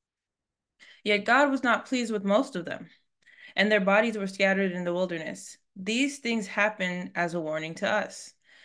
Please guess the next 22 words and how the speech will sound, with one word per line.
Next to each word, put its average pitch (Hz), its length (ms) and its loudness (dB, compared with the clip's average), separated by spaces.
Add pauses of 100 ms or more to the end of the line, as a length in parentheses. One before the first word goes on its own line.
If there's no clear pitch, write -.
(160)
so - 160 -4
that 202 240 4
we 254 500 -4 (100)
would 196 160 -2
not 190 220 2
crave 226 460 0
evil 165 500 -4 (260)
as 165 300 -2
they 160 160 -4
did, - 380 -10 (320)
or 190 160 4
worship 196 440 -2
idols 190 420 2
as 170 200 -4
some 175 160 -2
of 165 180 -10
them 160 200 -8
did." 175 320 -8 (1200)
As 190 180 4
the 190 80 0
scriptures 202 460 -2
say, 180 400 0